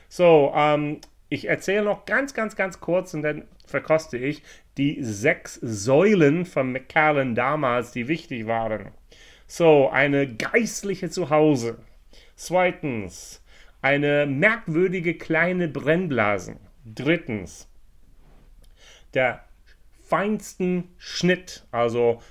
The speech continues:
man hat den Tails und der Heads, also Heads und der Tails, also den Vorlauf und Nachlauf.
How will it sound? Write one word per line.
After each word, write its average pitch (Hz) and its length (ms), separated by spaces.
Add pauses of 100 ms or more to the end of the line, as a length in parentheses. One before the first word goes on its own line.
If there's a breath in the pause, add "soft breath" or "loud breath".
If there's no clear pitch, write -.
(300 loud breath)
man 120 180
hat 127 160
den 117 80
Tails 151 460
und 123 100
der 117 80
Heads, 165 460
also 101 180
Heads 131 300
und 110 60
der 107 100
Tails, 170 420 (320 loud breath)
also 117 680
den 104 180
Vorlauf 156 500
und 127 80
Nachlauf. 175 560